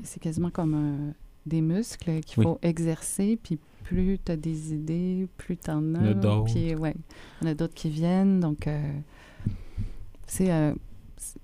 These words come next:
Speaker 1: c'est un état d'esprit, je, peut-être, je sais pas.
Speaker 2: Mais c'est parfait.
Speaker 1: Mm.
Speaker 2: Mais tu sais, c'est comme ça pour toi. Je pense pas qu'on, tu sais, c'est la vie d'une artiste, ça pourrait être ça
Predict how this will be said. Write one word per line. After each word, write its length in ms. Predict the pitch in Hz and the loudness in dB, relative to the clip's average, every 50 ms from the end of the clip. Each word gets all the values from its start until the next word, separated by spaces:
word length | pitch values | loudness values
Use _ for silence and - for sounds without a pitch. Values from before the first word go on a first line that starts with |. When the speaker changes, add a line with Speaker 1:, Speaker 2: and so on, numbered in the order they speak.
| - - | -6 -6
Speaker 1:
c'est 160 | - - 160 160 | -2 0 0 2
un 120 | 156 156 | 2 2
état 220 | 156 156 - 180 | 2 0 0 -2
d'esprit, 520 | 175 160 160 - - - - - 165 175 185 | -2 -2 -2 -4 -4 -6 -6 -6 -6 -6 -6
je, 100 | - - | -6 -6
peut-être, 400 | - - - 170 - - - - - - - | -6 -6 -6 -4 -4 -4 -6 -4 -4 -4 -2
je 100 | - 147 | -2 -2
sais 180 | 143 - - - | -2 -4 -8 -8
pas. 120 | - - - - - - - - - - - | -10 -10 -10 -12 -12 -16 -16 -16 -14 -10 -6
Speaker 2:
Mais 60 | 117 | -4
c'est 140 | 85 - - | -4 -4 -4
parfait. 360 | - 104 - - - - 143 | -4 -6 -6 -6 -8 -4 -4
Speaker 1:
Mm. 40 | 151 151 - 120 | -4 -4 -2 2
Speaker 2:
Mais 120 | 110 110 107 | 4 4 4
tu 20 | |
sais, 140 | 101 113 110 | 4 4 2
c'est 220 | - - - 113 | 0 2 0 0
comme 200 | - - 110 107 | 4 4 4 4
ça 120 | - - 113 | 4 2 2
pour 200 | - 113 98 98 | 2 2 0 4
toi. 180 | - 127 127 123 - - - - - | 6 6 6 6 4 -2 -6 -6 0
Je 60 | - | 6
pense 220 | - 131 127 - | 6 6 6 6
pas 100 | - 156 | 2 0
qu'on, 240 | - 143 117 110 92 | 4 6 6 6 6
tu 60 | 95 - - | 4 2 2
sais, 100 | 127 120 | 2 2
c'est 140 | - - 110 | 4 4 6
la 120 | 107 104 | 6 6
vie 160 | 104 107 117 | 6 4 2
d'une 280 | 117 117 120 123 123 120 | 0 2 2 4 4 4
artiste, 440 | 98 - - - - - 107 - - | 4 2 0 -2 2 2 2 2 2
ça 160 | - - - | 0 -2 0
pourrait 180 | - - 98 | 2 2 2
être 100 | 95 - | 2 2
ça 420 | - - - 107 104 104 107 107 | 2 4 4 6 6 6 4 2